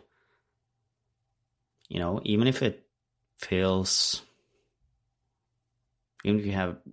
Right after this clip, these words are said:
serious doubts and you're thinking, "This is not gonna work," just do it. Test it out. See what happens. Don't judge.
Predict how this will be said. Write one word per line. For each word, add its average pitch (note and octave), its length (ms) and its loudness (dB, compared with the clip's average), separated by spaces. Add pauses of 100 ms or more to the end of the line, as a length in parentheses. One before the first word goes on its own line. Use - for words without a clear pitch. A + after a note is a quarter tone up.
(140)
serious G#2+ 540 0
doubts - 600 -6 (280)
and F#2 100 2
you're E2 80 0
thinking, E2 340 -6
"This G2+ 220 -2
is F2+ 160 -4
not G2 220 -6
gonna D#2 160 -10
work," F2+ 400 -6 (720)
just G3 180 -4
do A3+ 200 0
it. - 260 -2 (920)
Test - 300 0
it - 80 0
out. D3 360 -2 (320)
See D3 260 4
what C#3+ 120 4
happens. C3 680 0 (1600)
Don't C3 220 0
judge. C3+ 760 2